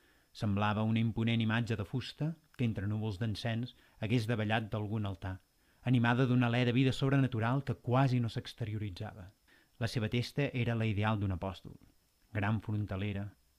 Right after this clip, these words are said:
cerclet de cabells grisos entorn d'una calva natural, ulls negres que es mouen en pesantor i guaiten sovint cap a l'infinit,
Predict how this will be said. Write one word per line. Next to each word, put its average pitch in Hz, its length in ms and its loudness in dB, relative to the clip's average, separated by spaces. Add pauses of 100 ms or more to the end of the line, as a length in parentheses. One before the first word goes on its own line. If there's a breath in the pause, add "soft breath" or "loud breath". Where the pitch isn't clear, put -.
cerclet 107 560 -4
de 107 60 -4
cabells 98 300 -2
grisos 107 400 -2
entorn 104 400 -2
d'una 104 180 -2
calva 98 340 -4
natural, 92 360 -6 (640 soft breath)
ulls 104 260 -4
negres 95 480 -2
que - 80 -6
es 92 80 -4
mouen 101 340 -2
en 95 80 -2
pesantor 95 580 -4 (300)
i 117 80 -2
guaiten 104 440 0
sovint 98 320 -2
cap 98 160 -4
a 101 40 0
l'infinit, 92 460 -2